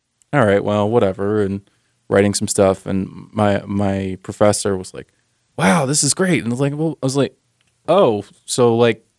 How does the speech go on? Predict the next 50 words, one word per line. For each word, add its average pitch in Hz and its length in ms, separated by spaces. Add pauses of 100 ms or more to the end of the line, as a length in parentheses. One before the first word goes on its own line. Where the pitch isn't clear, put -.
(460)
you, 127 160
you 123 180
think 135 200
this 131 180
is 113 420 (480)
good?" 165 260
And, 180 260
and 180 140
you 190 60
could 180 100
just 208 160
sort 196 140
of 143 100
realize, 147 420
like, 113 180 (180)
honestly, 131 640 (680)
it's 120 100
just 120 140
one 135 120
of 127 60
those 120 180
things, 117 380
like 117 180
almost 117 320
anything, 110 440
is 101 120
like, 107 140
the 117 80
more 110 300
you 104 100
do 104 260
it, 104 220 (480)
the 113 80
more 110 200
you 107 80
kind 113 220
of 101 200
get 107 140
into 110 380
it 101 240
and, 101 280 (720)
and, 117 280
and 107 200
the 104 60
better 107 260
you 104 100
get 107 240
at 104 180
it. 104 220
And, 104 260